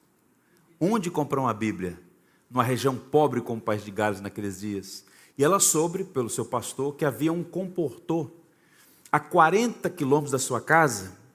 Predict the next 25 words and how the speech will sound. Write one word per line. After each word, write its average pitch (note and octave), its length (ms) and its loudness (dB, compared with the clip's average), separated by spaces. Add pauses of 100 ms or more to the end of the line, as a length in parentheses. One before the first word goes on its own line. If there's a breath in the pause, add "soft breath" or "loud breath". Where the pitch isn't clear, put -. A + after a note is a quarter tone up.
(200)
que G3 240 -4
possivelmente E3+ 880 0
teria E3+ 180 -4
uma E3+ 100 -4
Bíblia A2 380 -6 (500)
a G#2+ 80 -8
vender. F#2+ 460 -6 (760 soft breath)
Traria, G#2 640 -4 (640)
poderia G#2 280 -6
ter G#2+ 160 -8
trazido G2+ 420 -8
então A2 320 -8
lá A2 100 -4
de, F#2+ 320 -10 (560)
da - 60 -16
capital A2+ 400 -2
de G#2 100 -8
Londres. G#2+ 420 -6 (400 soft breath)
E C3+ 60 -6
ela C#3+ 140 2
caminhou C#3+ 500 -4 (140)
quarenta C#3 600 -2
quilômetros, G2 920 -10 (240 soft breath)
uma A2+ 80 -6
adolescente. A2 840 -4